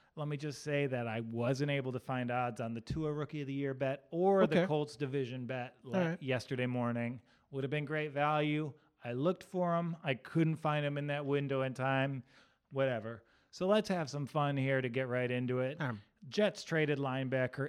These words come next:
Speaker 1: Avery Williamson to the Steelers.
Speaker 2: Great.
Speaker 1: He was on a winless team.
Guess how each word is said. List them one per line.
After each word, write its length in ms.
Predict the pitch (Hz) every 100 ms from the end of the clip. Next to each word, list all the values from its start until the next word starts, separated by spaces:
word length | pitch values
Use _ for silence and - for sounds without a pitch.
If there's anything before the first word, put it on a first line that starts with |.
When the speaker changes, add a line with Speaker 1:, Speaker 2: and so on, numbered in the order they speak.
| -
Speaker 1:
Avery 360 | 160 147 131 143
Williamson 680 | 147 156 160 160 - 156 151
to 160 | 120
the 80 | 107
Steelers. 840 | - - 165 160 156 147 139 - -
Speaker 2:
Great. 300 | 117 104 101 _ _
Speaker 1:
He 160 | - 139
was 200 | 143 127
on 200 | 147 143
a 40 | 147
winless 480 | 147 151 147 139
team. 520 | - 143 151 147 147